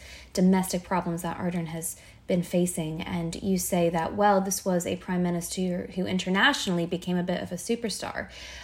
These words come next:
Domestically, she had many problems indeed, and ultimately, when it comes time for re-election, it's those domestic opinions that count.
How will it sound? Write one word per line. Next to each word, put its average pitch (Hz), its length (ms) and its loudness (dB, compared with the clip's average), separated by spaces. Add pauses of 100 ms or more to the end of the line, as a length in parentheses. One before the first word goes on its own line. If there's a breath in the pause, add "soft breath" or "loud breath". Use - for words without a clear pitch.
(140)
Domestically, 185 1040 2
she 180 560 4
had 175 340 0
many 202 300 4
problems 175 480 -2
indeed, 180 560 2
and 185 100 0
ultimately, 185 520 2
when 170 120 2
it - 120 -4
comes 180 240 0
time 175 240 0
for 165 100 -6
re-election, 175 720 0 (440 loud breath)
it's 220 200 2
those 190 200 4
domestic 185 480 2
opinions 180 380 2
that 175 160 -2
count. 254 320 -4